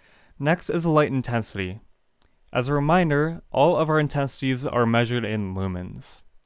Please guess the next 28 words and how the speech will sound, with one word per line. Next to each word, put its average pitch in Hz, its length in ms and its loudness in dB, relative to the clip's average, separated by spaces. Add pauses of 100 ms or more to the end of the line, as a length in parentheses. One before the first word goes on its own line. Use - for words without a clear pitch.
(720)
So 147 260 2
you 147 140 0
can 202 180 2
change 175 260 2
this 170 160 0
if - 200 -6
you 131 120 0
want 139 300 2
more 131 260 4
artistic 123 480 -2
control 139 600 2
out 117 160 6
of 113 260 -4
the 113 80 -8
specified 123 720 0
intensity. - 680 -8 (1700)
Next 190 340 0
is 139 220 -6
the 139 120 0
attenuation, 110 840 0
or 110 220 2
the 113 120 -4
distance - 440 -2
that 143 100 -2
the 123 80 2
light 110 200 2
will 104 120 -2
travel. 101 500 -2